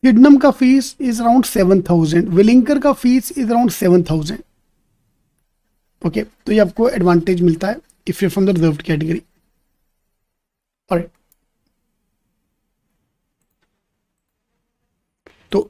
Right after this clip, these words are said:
let's look at the cutoff here। Now, there are two kind of paper you can get।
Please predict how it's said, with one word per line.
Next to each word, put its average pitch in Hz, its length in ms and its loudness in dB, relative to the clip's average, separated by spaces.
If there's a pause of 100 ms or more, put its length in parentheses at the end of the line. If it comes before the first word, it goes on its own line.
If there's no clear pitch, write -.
let's - 220 0
look 220 120 -2
at 233 80 2
the 214 160 0
cutoff 180 280 0
here। 180 160 0 (360)
Now, 202 180 0
there 202 220 0
are - 80 -16
two 320 240 6
kind 285 140 6
of 269 100 0
paper 226 280 -2
you 220 140 -2
can 190 100 0
get। 165 260 0